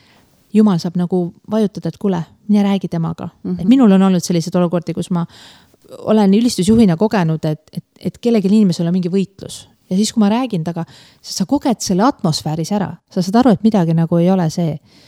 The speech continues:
Speaker 1: Ja, ja mõnikord on niimoodi, et Jumal suudab ülistuse käigus midagi murda selles inimeses.
Speaker 2: Mhm.
Speaker 1: Ja ma arvan, et see nõder olla vahepeal on nii hea.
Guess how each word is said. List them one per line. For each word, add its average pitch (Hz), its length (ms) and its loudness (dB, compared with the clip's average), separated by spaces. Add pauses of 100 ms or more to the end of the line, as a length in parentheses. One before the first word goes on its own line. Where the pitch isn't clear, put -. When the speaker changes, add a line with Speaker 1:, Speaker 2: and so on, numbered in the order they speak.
(500)
Speaker 1:
Ja, 175 160 -4
ja 196 120 0
mõnikord 233 420 2
on 196 100 6
niimoodi, 254 360 4
et 175 220 -2
Jumal 226 240 6
suudab 185 300 0
ülistuse 202 460 0
käigus 226 720 -4 (220)
midagi 175 640 2 (280)
murda 175 680 2 (180)
selles 160 300 0
inimeses. 175 560 2
Speaker 2:
Mhm. 175 160 -2 (240)
Speaker 1:
Ja 175 140 6
ma 185 300 2
arvan, 190 180 2
et 170 120 0
see 170 280 0
nõder 196 360 4
olla 185 260 4
vahepeal 170 380 -2
on 160 180 -4
nii 175 300 -2
hea. 175 240 -6